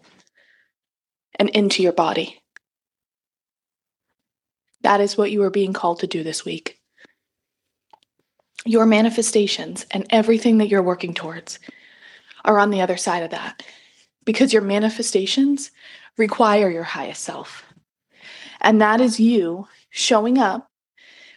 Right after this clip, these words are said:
with such a high respect for yourself that you are in alignment with that version.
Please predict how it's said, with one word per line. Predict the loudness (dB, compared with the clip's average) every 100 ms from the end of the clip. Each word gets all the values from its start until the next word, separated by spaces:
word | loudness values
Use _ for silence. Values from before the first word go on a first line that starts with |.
| -4
with | -2
such | 0 0
a | -2
high | -2 2 2
respect | 2 0 -2 -2 2
for | 2
yourself | 2 -2 -2 -2 -4 -10 _ _ -20 _ _ _ _ _ _ _ _ _ 0
that | 2
you | 4 4
are | 4
in | 0
alignment | -2 -4 -6 -10
with | -10 -8
that | -10 -8
version. | -8 -8 -10